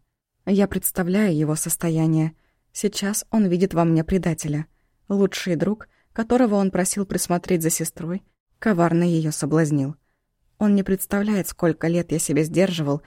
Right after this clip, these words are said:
заставлял себя от нее отступить. Да толку. Кроме Маши, мне никто не нужен. Мы столько времени потеряли. Я тащил в постель баб, которые не приносили удовлетворения. В душе после секса все равно было пусто.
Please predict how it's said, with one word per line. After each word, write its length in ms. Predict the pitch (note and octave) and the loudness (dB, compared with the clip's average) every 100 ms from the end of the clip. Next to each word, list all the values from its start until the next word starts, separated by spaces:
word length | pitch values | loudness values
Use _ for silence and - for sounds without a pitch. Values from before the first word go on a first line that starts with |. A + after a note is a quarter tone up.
| _ _ | _ _
заставлял 540 | G3 G3+ - F3+ G#3 G3+ | -2 0 2 2 2 -2
себя 320 | - E3 F#3 | -4 -2 -2
от 100 | F3 | 0
нее 280 | F3+ F3 F3+ | -2 0 -2
отступить. 680 | - - - - D3 - - _ _ _ _ _ _ | -4 -10 -10 -6 -6 -6 -18 _ _ _ _ _ _
Да 180 | G3 F3+ | -2 -2
толку. 520 | - G3+ E3+ - D3+ - _ _ _ | -2 -4 -4 -6 -10 -10 _ _ _
Кроме 300 | - G#3+ F#3+ | -2 2 4
Маши, 440 | F3+ F#3 F#3+ F3 F3+ _ _ _ | 2 0 -2 -6 -8 _ _ _
мне 160 | A3 G#3+ | 4 6
никто 340 | G3 - F3 | 4 0 0
не 140 | F3+ | 2
нужен. 400 | F#3 F#3 D#3 C#3 - _ _ _ | 2 2 0 -4 -6 _ _ _
Мы 140 | G#3 G3+ | -4 -2
столько 440 | - G#3+ G#3 - | -2 -2 -2 0
времени 380 | E3+ F#3 E3 D#3+ | 0 2 2 2
потеряли. 560 | D#3+ D#3 F3+ D3+ D3 D#3 _ _ _ _ _ | 0 -2 0 0 -2 -4 _ _ _ _ _
Я 200 | A3+ G3 | 0 0
тащил 360 | F#3 - F#3 | -2 0 0
в 80 | F#3 | 0
постель 400 | - F3+ - F3 | -2 -6 -2 -2
баб, 280 | E3 G3 - | 0 -2 -4
которые 360 | F3+ - E3+ F3+ | -8 -4 0 2
не 120 | F3+ | 2
приносили 480 | F#3 F3+ F#3 F3 F3 | 0 0 0 -2 0
удовлетворения. 840 | E3 E3 F3 F3 F#3+ F#3+ D#3+ D3 - _ _ _ _ _ _ _ | 2 2 0 0 0 0 0 -2 -6 _ _ _ _ _ _ _
В 120 | F3+ | 0
душе 400 | F#3 F#3+ - A3 | 2 2 2 -4
после 300 | A#3+ G3 - | -2 -4 -4
секса 420 | F3+ G3 G3+ - | -4 -4 -4 -4
все 160 | F#3 - | -4 0
равно 280 | D#3 E3+ G3 | 0 2 0
было 240 | F#3+ D#3+ | 0 -4
пусто. 460 | - C#3+ - - | -6 -8 -8 -6